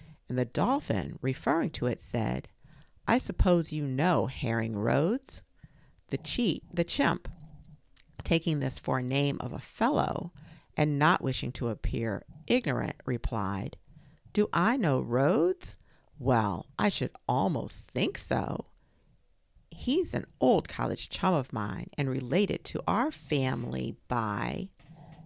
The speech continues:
This was too much for the dolphin, who immediately made a great leap and then, diving quickly, left the impostor in the air for an instant before he splashed back and disappeared.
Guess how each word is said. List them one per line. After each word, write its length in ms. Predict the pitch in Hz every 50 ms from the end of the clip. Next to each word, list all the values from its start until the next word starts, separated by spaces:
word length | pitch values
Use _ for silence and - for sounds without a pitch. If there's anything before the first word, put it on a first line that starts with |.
| - - -
This 300 | - 214 185 - - -
was 320 | - - - 208 - - - - -
too 480 | - - - - - 285 294 277 254
much 480 | 190 139 131 131 - - - - - -
for 160 | - - 120
the 100 | 120 113
dolphin, 560 | - 107 104 - - - - 69 - - - -
who 120 | - - 156
immediately 680 | 147 139 135 143 165 190 202 220 214 - - 208 196
made 280 | 185 147 131 131 - -
a 100 | 127 127
great 540 | - - 151 151 190 220 247 277 - -
leap 340 | 147 131 127 98 - - - - - - - - - - _ -
and 220 | 156 147 143 139
then, 320 | 165 202 202 170 147 135
diving 440 | 120 - 113 123 139 156 180 214 220
quickly, 600 | - - 123 - - - 143 139 151 151 156 - _ - - - - _ - -
left 300 | 139 156 175 - - -
the 100 | 156 139
impostor 640 | 131 127 117 - - 131 135 135 - - - 135 -
in 160 | - 123 123
the 120 | 127 - -
air 300 | - 123 120 123 120 123
for 260 | 139 - - 127 127 127
an 140 | 120 - - _
instant 500 | - 202 220 220 - - - 90 - - -
before 300 | - 120 - - 113 117
he 100 | 127 117
splashed 720 | 117 - - - - 151 156 180 196 233 247 - - - -
back 320 | 135 135 131 135 - -
and 220 | - - - - -
disappeared. 720 | - 117 - - 127 - - - - - - - - -